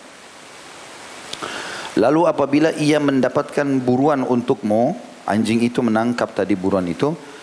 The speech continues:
lalu kamu mendapatkannya dalam keadaan masih hidup, hewan yang kamu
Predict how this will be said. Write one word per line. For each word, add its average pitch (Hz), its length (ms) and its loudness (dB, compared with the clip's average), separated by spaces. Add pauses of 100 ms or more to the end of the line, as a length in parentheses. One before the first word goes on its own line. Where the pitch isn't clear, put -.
(280)
lalu 123 220 4
kamu 143 320 0
mendapatkannya 139 1000 0
dalam 120 320 0
keadaan 120 480 0
masih 120 300 -2
hidup, 127 300 0 (520)
hewan 113 320 2
yang 104 140 0
kamu 104 340 0